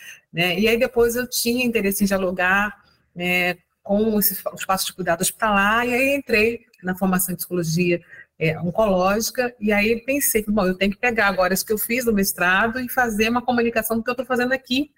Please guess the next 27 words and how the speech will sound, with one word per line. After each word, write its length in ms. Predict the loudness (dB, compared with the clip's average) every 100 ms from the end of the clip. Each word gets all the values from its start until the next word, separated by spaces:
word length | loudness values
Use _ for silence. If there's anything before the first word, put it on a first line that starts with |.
| _ _ _
na 100 | 0
oncologia, 640 | 2 2 2 0 -2 -6 -2
né, 160 | -2
porque 340 | -2 _ 0 0
não 200 | 0 2
dá 180 | 2
pra 240 | 2 0 -2 _ _ _ _ -4
estabelecer 480 | 0 2 0 2
um 80 | 0
corte, 580 | 0 2 2 0 -6 -4
né, 160 | -2 -2 -4
tudo 280 | -4 -2 -2
faz 200 | -2 -4
parte 240 | -4 -4
do 80 | -6
fio 220 | -2 2
da 100 | 2
vida, 440 | 2 0 -2 -2 0
né, 380 | 2 2 2 0
em 200 | 0 0
momentos 500 | 2 2 0 0 -2
di-, 260 | -2 -4
distintos, 760 | -4 -2 -2 2 2 2 -2 -4
com 160 | -2 0
desafios 440 | 0 -4 -6 -2
muito 160 | -2 -2
distintos, 720 | -2 0 2 2 0 -6